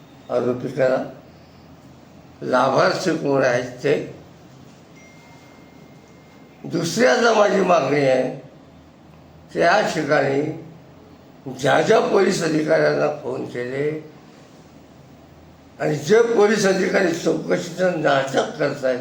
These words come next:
नाटक का चौकशीला तमाशा करतायत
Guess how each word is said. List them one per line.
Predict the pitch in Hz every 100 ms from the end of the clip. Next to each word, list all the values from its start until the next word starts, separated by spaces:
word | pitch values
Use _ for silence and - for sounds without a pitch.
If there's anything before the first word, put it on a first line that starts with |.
| 127
नाटक | 127 139 139 156 156 139 139 139 143 - - - - - - - - - - - - -
का | 160
चौकशीला | 160 165 139 190 165 208 208
तमाशा | 277 247 254 - - - - - - - - - - - - - - - - - - -
करतायत | - 123 120 117 135